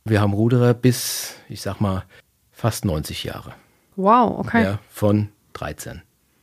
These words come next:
Speaker 2: Und, ähm, was ich gesehen habe, äh, ihr habt, äh, mit, äh, Girls for Gold, ähm, versucht ihr, ähm, auch, äh, speziell, ähm, junge Mädchen anzusprechen.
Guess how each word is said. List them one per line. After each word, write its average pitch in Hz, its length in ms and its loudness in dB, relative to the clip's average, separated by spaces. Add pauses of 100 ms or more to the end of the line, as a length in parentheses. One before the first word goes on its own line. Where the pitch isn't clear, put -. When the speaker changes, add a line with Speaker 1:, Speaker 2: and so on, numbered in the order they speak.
Speaker 2:
Und, 226 380 6
ähm, 220 220 6
was 220 180 2
ich - 120 -10
gesehen 220 380 2
habe, 269 520 4
äh, 214 200 4
ihr 202 120 0
habt, 214 240 -4
äh, 208 240 2
mit, 196 260 2
äh, 196 260 2
Girls 202 380 2
for 196 260 0
Gold, 247 440 4
ähm, 233 240 2
versucht 226 360 0
ihr, 226 280 4
ähm, 214 200 4
auch, 208 380 -2
äh, 214 260 6
speziell, 202 960 2
ähm, 208 240 2
junge 196 240 4
Mädchen 240 560 2
anzusprechen. 269 720 -2